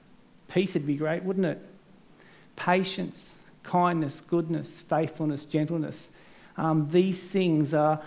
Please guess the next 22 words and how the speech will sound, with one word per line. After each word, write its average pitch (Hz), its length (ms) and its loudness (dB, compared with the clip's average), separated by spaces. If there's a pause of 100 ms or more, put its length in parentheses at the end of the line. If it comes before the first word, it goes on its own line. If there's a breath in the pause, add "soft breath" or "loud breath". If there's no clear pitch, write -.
(160 loud breath)
are 156 80 2
the 143 100 2
things 160 380 2
that - 120 -4
we 156 120 -2
have 143 400 -2
in 143 160 0
life 147 240 0
in 147 80 0
the 143 60 -2
Spirit. 143 540 -2 (1700 loud breath)
But 190 480 4 (340)
the 180 100 0
flesh - 680 0 (640)
wants 151 400 2
to 302 260 2 (920)
kick 185 240 4
in 233 180 0
still. 170 380 -4 (1200 soft breath)
Sexual 190 500 0
im-, 196 340 4
immoral-, 202 500 2